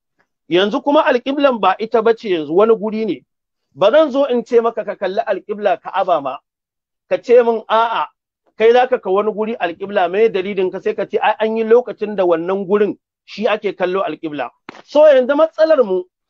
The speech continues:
an yi lokacin da ana auren mutuwa a matsayin ya halatta, sannan ya zo ya haramta.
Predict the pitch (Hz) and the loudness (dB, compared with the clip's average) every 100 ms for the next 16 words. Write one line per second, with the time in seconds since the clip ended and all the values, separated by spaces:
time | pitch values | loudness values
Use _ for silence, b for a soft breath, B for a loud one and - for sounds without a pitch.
0 | _ - 277 294 302 320 262 254 254 226 | _ -2 -2 0 0 0 -2 -4 -4 -2
1 | 240 226 - 214 220 220 220 226 247 180 | -2 -4 -2 0 0 -2 -4 -4 -4 -4
2 | 180 190 190 190 196 185 165 160 - 131 | -6 -6 -6 -4 -6 -6 -6 -6 -8 -12
3 | - _ _ _ _ - 220 240 269 269 | -12 _ _ _ _ 0 2 2 2 2
4 | 269 285 269 202 202 214 160 | 4 2 2 -2 -2 -4 -10